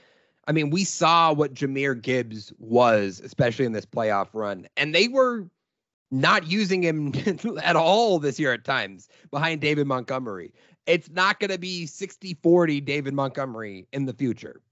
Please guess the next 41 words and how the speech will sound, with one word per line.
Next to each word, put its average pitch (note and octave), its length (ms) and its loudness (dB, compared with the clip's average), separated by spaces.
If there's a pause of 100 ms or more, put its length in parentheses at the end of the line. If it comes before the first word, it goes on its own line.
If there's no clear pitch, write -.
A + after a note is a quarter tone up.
(220)
right? C3 320 4
Jahmyr E3+ 360 4
Gibbs E3 240 4
is D3 120 0
gonna D3+ 180 2
be C#3+ 200 4
a C3 100 2
much D3 400 -2
bigger C#3 240 -4
part C#3 200 0
of B2 60 -2
this B2 140 -6
offense. A#2+ 440 -2
You C3+ 80 -12
know D3 220 4
what D#3 160 2
that's C3+ 220 -2
gonna B2 260 -8
bring. A#2 380 -4 (260)
Sam F#3 300 2
Laporta, D3+ 640 4 (180)
Jameson E3+ 480 0
Williams, C#3+ 640 0 (340)
uh, B2+ 440 2 (400)
A-, D3 180 -2
Amon-Ra F3 540 4
Saint D#3+ 320 -2
Brown, D#3 480 2
like, C3+ 180 0 (120)
this A#3 260 -4
is A#3 240 -4
a G3 80 0
team, F#3+ 340 -10
and G#3 220 2
the E3+ 240 2
offensive D3+ 420 -8
line. C#3 540 0
I A#2+ 100 -4
mean, B2+ 300 -4
geez, D3 580 -14
like, D3 380 -12